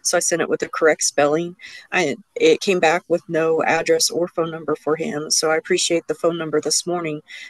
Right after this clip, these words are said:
but I have not made con-, any contact with him to get him registered for it.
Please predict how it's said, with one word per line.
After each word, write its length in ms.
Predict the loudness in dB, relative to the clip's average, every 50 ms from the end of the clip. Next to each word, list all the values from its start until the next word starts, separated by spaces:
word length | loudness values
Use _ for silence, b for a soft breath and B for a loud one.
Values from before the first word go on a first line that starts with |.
| B B 0
but 100 | 2 4
I 140 | 4 2
have 180 | 2 0 -4 -4
not 320 | -4 -2 -2 0 0 0
made 160 | 0 -2 -4 -4
con-, 260 | -4 -6 -6 -6 -4 -2
any 240 | -2 -2 -2 -2
contact 520 | -4 -6 -6 -6 -4 -4 -4 -4 -4 -4 -4
with 140 | -4 -4 -2
him 380 | -2 -4 -4 -4 -6 -10 -10 _
to 420 | -6 -6 -6 -6 -8 -8 -12 -14 -18 _ _ _ _ _
get 240 | 0 0 0 0 -2
him 140 | -4 -4 -4
registered 500 | -6 -6 -4 -4 -4 -4 -4 -4 -8 -8
for 260 | _ -6 -6 -6 -6
it. 180 | -6 -6 -8